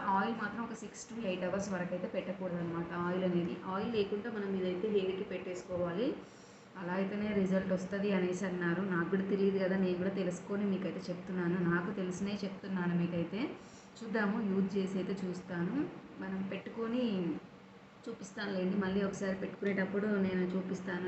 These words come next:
ఎలా పెట్టుకుంటున్నాను ఏంటి అనేది. మనం హెడ్ బాత్ చేసుకున్నాక పెట్టుకుందాం. ఆయిల్ ఆయిల్ ఉంది కొంచెం నాది, కొంచెమే ఉందిలేండి, బాగేం లేదు. ఒకసారి ఇలా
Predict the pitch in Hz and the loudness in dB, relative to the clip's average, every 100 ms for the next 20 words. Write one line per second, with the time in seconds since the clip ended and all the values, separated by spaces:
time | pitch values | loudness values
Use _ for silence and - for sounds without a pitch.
0 | 180 180 180 170 175 180 180 175 170 170 | 0 0 -2 -4 -2 -2 0 2 4 4
1 | 170 170 180 170 170 - 269 208 190 190 | 4 2 2 2 0 -2 -4 -2 -2 -2
2 | 185 208 208 196 196 208 190 190 185 180 | -2 -2 2 2 2 0 0 0 -2 -4
3 | - 170 196 185 185 196 196 185 175 165 | -4 -2 -2 -2 0 2 2 0 0 -2
4 | 175 175 175 170 160 208 - - - - | -4 -6 -6 -4 -4 -2 -4 -8 -18 -20
5 | - - 185 185 208 240 226 214 196 202 | -20 -12 -10 -8 -4 0 4 4 4 4
6 | 185 180 202 202 196 175 190 349 - - | 2 4 6 6 6 4 4 2 0 -10
7 | - - 190 190 180 180 | -12 -8 -6 -4 -2 -2